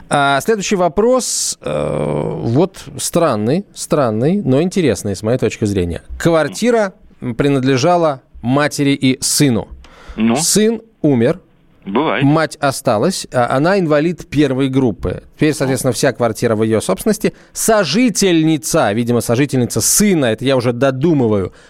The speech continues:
Speaker 1: хочет вступить в наследство. Получается, ну, по-, после смерти матери своего экс-сожителя.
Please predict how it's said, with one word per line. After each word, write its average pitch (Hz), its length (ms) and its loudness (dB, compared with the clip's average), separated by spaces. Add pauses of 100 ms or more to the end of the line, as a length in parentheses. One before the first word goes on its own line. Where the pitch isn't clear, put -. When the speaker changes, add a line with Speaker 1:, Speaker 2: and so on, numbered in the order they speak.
Speaker 1:
хочет 208 560 0
вступить - 600 -2
в 123 160 0
наследство. 160 840 -2
Получается, 143 540 0
ну, 143 100 2
по-, 135 160 0
после 139 320 0
смерти 139 480 0 (460)
матери 127 540 2
своего 120 640 2
экс-сожителя. 110 1000 -2